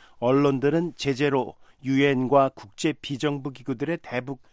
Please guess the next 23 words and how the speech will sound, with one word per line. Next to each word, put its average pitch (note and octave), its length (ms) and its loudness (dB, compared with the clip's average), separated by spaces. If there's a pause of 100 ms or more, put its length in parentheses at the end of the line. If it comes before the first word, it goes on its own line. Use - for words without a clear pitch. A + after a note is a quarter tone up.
(120)
인도주의 A#2+ 560 -4
활동이 G2+ 640 -12 (320)
어려움을 C#3+ 540 -2
겪고 C3 320 -6
있는 A2 340 -4
실정을 A#2+ 640 -8 (280)
비교적 A#2+ 460 -8
자세히 C#3 400 -4
보도했습니다. E2+ 840 -10 (440)
러시아 D3 400 2
의회 C3+ 320 -2
대표단도 A2 840 -6 (280)
북한 D3+ 300 -2
주민들의 C3+ 580 -2
민생에 D3 680 -2
영향을 A#2+ 400 -4
미치는 C3 580 -6
국제사회의 A#2 800 -8
제재는 G2+ 540 -10 (300)
지지하지 C3+ 640 -4
않는다는 C3+ 760 -4
입장을 G#2+ 540 -12 (300)
거듭 A#2+ 320 -8